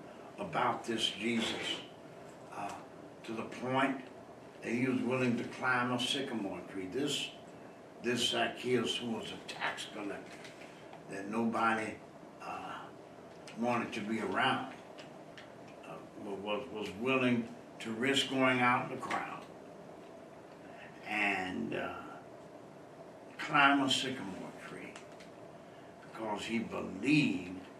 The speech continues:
in the character of Jesus. And, and, and, and so did the woman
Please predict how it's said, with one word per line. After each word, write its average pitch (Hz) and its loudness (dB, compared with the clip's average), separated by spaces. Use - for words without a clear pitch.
in 101 -6
the 98 -4
character 110 -2
of 101 -8
Jesus. 98 -4
And, 113 -2
and, 127 4
and, 127 6
and 123 4
so 156 6
did 156 10
the 131 4
woman 120 8